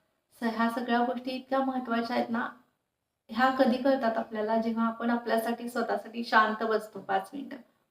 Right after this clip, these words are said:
म्हणून स्वतःसाठी थोडासा वेळ काढा आणि ह्या सगळ्या गोष्टीवर विचार करा. आणि तुमच्याही घरातलं वातावरण, जर तुम्ही गृहिणी असाल, घरी असाल, तर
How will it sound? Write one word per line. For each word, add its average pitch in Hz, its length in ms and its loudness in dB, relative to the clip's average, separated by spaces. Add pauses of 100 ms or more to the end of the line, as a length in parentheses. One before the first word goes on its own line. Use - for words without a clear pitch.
म्हणून 220 200 2
स्वतःसाठी 226 500 -2
थोडासा 240 520 0
वेळ 254 280 4
काढा 240 260 0 (480)
आणि 226 140 4
ह्या 247 100 4
सगळ्या 247 380 2
गोष्टीवर 269 440 2
विचार 214 380 2
करा. - 260 -6 (480)
आणि 214 240 -2
तुमच्याही 240 460 4
घरातलं 226 420 0
वातावरण, 202 640 2 (760)
जर 226 220 4
तुम्ही 240 240 4
गृहिणी 226 380 2
असाल, 190 360 -2 (240)
घरी 226 340 0
असाल, 220 420 2 (1000)
तर 226 80 -2